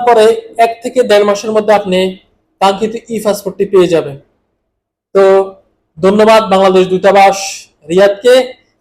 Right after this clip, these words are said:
তারা এই উদ্যোগটি নেওয়ার জন্য। সৌদি আরবে বসবাসরত বাংলাদেশিদের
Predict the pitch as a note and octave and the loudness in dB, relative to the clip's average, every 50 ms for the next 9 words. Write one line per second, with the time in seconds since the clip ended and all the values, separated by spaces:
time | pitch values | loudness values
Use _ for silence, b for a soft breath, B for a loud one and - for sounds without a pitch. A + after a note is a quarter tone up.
0 | _ _ F3+ F3+ F3+ F#3 F3+ F#3 F#3 F#3 F3+ F#3 F#3 F3+ - G#3+ G#3 G3+ G3 G3+ | _ _ 0 0 2 2 4 4 2 2 2 0 -2 -2 -2 -4 -2 0 2 2
1 | G3+ G3 F#3+ G3+ G#3 G#3 G#3+ A3+ A#3+ B3 A#3+ - - - _ _ _ _ _ - | 2 0 0 -2 -2 0 2 0 0 0 -2 -6 -14 -20 _ _ _ _ _ -16
2 | - - - G#3 G3+ G#3 G#3+ G#3 G#3 G3+ G3 G3 F#3+ F#3 F#3+ F3+ - G#3 F#3+ G3+ | -12 -2 2 2 4 4 4 4 4 4 2 2 2 2 0 -2 0 0 0 0
3 | G3 G3 G3 G3 G3 F#3+ G3 F#3+ F#3+ F#3+ F#3+ - - _ _ _ _ _ _ _ | -2 0 -2 -2 0 2 2 2 2 2 0 -4 -14 _ _ _ _ _ _ _
4 | _ _ _ _ _ _ E3+ F3+ F#3 F#3 F#3 F#3 F#3 F3+ F#3 G3+ F#3+ G3 G3 G3 | _ _ _ _ _ _ -4 -2 0 0 0 0 -2 -4 -4 -2 0 2 2 2